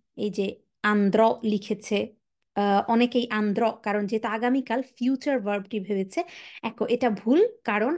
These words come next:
আমাদের দেভোর পরে সবসময় andare হচ্ছে ইনফিনিতোতে হবে। In fact এখানে অনেকেই, কেউ andare, andare, andare, অনেকেই সঠিক বলেছে, but কেউ কিন্তু andrò মানে ফিউচারটি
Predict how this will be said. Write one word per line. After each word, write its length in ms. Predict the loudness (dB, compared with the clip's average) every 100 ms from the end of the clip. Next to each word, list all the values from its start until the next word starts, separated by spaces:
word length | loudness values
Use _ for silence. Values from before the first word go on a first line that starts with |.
| -2
আমাদের 540 | -2 0 -2 -2 -4
দেভোর 520 | 0 2 2 0 -4
পরে 260 | -4 -4 -6
সবসময় 600 | -6 -8 -8 -4 -2 -2 -2
andare 640 | 0 2 0 0 0 0 -2 -10 -20 _
হচ্ছে 360 | -4 -2 0 2
ইনফিনিতোতে 800 | 4 4 2 0 -2 -2 -6 -8
হবে। 240 | -10 -10 -10 -14 -20 -4 2
In 120 | 2
fact 240 | 2 0 0
এখানে 360 | 0 -2 -4 -10 _ _ -20 -2
অনেকেই, 540 | 4 6 6 2 -2 -6 0
কেউ 140 | 2
andare, 440 | 2 2 4 4 2
andare, 380 | 0 2 2 2
andare, 300 | 0 -2 -2
অনেকেই 300 | -4 -4 -6
সঠিক 380 | -4 -6 -6 -4
বলেছে, 340 | -2 -2 -4
but 160 | -4 -4 0
কেউ 160 | 0
কিন্তু 300 | 0 -2 -4 -6 -4
andrò 420 | 0 0 0 -2 -2 -6
মানে 240 | -4 -4 -4
ফিউচারটি 640 | -8 -6 -4 -2 -2 -2